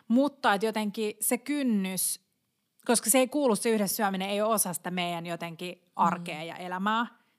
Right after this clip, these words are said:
Speaker 1: muuta kuin sen oman perheen kesken, niin kynnys kutsuu joku vaan syömään siskomakkarakeittoa on varmaan aika korkea.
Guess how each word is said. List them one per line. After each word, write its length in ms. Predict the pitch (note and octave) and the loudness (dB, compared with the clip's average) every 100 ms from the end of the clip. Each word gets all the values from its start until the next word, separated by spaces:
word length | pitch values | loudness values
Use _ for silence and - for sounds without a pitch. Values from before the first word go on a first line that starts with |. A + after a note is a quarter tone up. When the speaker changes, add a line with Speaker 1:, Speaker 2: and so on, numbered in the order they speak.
| _ | _
Speaker 1:
muuta 240 | F#3+ F#3 E3 | -4 -2 -4
kuin 140 | F#3 | -4
sen 160 | - F3+ | -4 -2
oman 220 | F3+ E3+ | -2 -4
perheen 360 | F#3+ F#3+ F#3+ G3 | -6 -6 -8 -6
kesken, 320 | G#3 - G#3+ | -4 -2 0
niin 100 | A3 | 0
kynnys 340 | D4 D4 B3 | 2 2 2
kutsuu 400 | - C4 - G#3 | 0 -4 -2 -2
joku 420 | G3+ A#3 A#3 G3+ | 2 2 2 0
vaan 480 | A3 A3+ F#3 F3 F3+ - - - - - | 4 4 4 0 -6 -12 -20 -20 -12 0
syömään 680 | A3+ G#3+ F#3 F#3 F3+ F3 F#3+ | 6 8 6 2 0 -2 0
siskomakkarakeittoa 1300 | G#3+ - F3 E3 F3 - F3 F3+ E3+ E3+ - F3 | 0 0 -2 -4 -6 -6 -4 -4 -4 -8 -10 -8
on 80 | E3+ | -4
varmaan 360 | F3+ F3+ F#3 F3+ | -4 0 0 0
aika 220 | F3+ A3 | -2 -2
korkea. 580 | B3 B3 - - - | 2 0 0 -10 -10